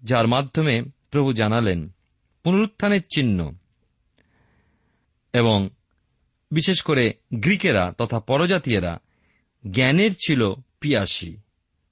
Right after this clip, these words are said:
দেখায় দর্শন, বলে তারা সত্যের অন্বেষণ করছে, কিন্তু সত্যের জন্য এই বিশ্ব জুড়েই তাদের অন্বেষণ। পিলাত প্রশ্ন করেছিলেন, "সত্য কি?"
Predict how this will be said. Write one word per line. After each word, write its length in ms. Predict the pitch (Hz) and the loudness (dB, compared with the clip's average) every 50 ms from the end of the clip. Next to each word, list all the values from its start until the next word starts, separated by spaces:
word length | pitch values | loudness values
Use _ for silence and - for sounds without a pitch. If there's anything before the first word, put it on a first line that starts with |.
| _ - - | _ -10 -4
দেখায় 380 | 101 113 107 - 110 101 98 | -2 -2 -2 0 -2 -2 -2
দর্শন, 640 | 87 82 110 110 110 - - - 107 98 90 82 82 90 _ _ _ _ _ _ _ _ _ _ _ _ _ _ _ _ - - | -2 0 0 0 0 -2 -4 -6 -6 -6 -6 -6 -10 -14 _ _ _ _ _ _ _ _ _ _ _ _ _ _ _ _ -6 -2
বলে 260 | 120 139 147 143 131 | 0 2 2 2 2
তারা 260 | - - 123 117 113 113 | 0 0 0 0 0 -2
সত্যের 500 | - - 170 170 _ _ - 185 175 180 - _ - | -2 -2 -4 -4 _ _ -2 -2 -2 -2 -4 _ -4
অন্বেষণ 540 | 104 110 117 127 147 151 - - 139 120 104 | -2 0 0 2 0 0 0 -2 -4 -4 -4
করছে, 500 | - 95 92 - - - - 92 - 107 - _ _ _ _ _ _ _ _ _ _ _ _ _ _ _ _ _ - | -6 -8 -8 -10 -12 -16 -16 -16 -16 -18 -20 _ _ _ _ _ _ _ _ _ _ _ _ _ _ _ _ _ -4
কিন্তু 240 | 240 254 226 185 190 | -2 -2 0 0 -2
সত্যের 500 | - - 185 180 - - - 240 202 185 | -2 -2 -4 -4 -4 -2 -2 -2 -2 0
জন্য 460 | - 226 208 165 135 135 151 185 - _ _ - | 0 0 2 2 0 0 -2 -4 -8 _ _ -2
এই 100 | 135 147 | -2 -2
বিশ্ব 400 | 127 135 175 165 - - - 196 | 0 0 -2 -2 -4 -2 -2 -2
জুড়েই 360 | 165 143 165 180 208 226 226 | -2 0 0 2 2 2 0
তাদের 320 | - 170 139 117 117 110 - | 0 -2 0 0 0 -2 -2
অন্বেষণ। 680 | - 101 101 98 92 90 90 - - - 87 82 - - 101 _ _ _ _ _ _ _ _ _ _ _ _ _ _ _ _ _ _ _ _ _ _ - | -4 -6 -4 -4 -4 -6 -8 -10 -12 -14 -14 -14 -16 -18 -20 _ _ _ _ _ _ _ _ _ _ _ _ _ _ _ _ _ _ _ _ _ _ -4
পিলাত 340 | 190 202 214 220 208 - | 0 0 2 0 0 -2
প্রশ্ন 340 | - 175 180 - - - 190 | -4 -4 -4 -4 -4 -6 -4
করেছিলেন, 440 | 175 196 180 175 - 175 156 147 143 | -2 -2 -2 -2 -2 -2 -4 -4 -4
"সত্য 400 | - - 151 139 - - - 107 | -4 -4 -6 -6 -6 -6 -8 -8
কি?" 240 | - - 87 71 | -6 -6 -12 -12